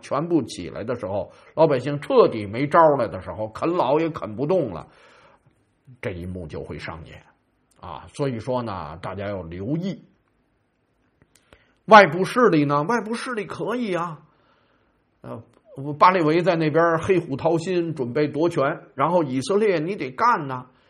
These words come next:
以色列昨天对伊朗各地的监控摄像头系统发动了网络攻击，这好不好？这，这可以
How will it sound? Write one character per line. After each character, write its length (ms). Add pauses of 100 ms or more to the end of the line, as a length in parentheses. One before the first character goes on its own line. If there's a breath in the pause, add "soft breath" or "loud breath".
(120)
以 140
色 140
列 180
昨 220
天 360
对 160
伊 220
朗 240
各 320
地 160
的 140
监 280
控 220
摄 200
像 200
头 220
系 260
统 280 (220 soft breath)
发 280
动 180
了 80
网 280
络 220
攻 240
击， 380 (2750)
这 140
好 220
不 100
好？ 360 (120)
这， 180 (220)
这 140
可 280
以 140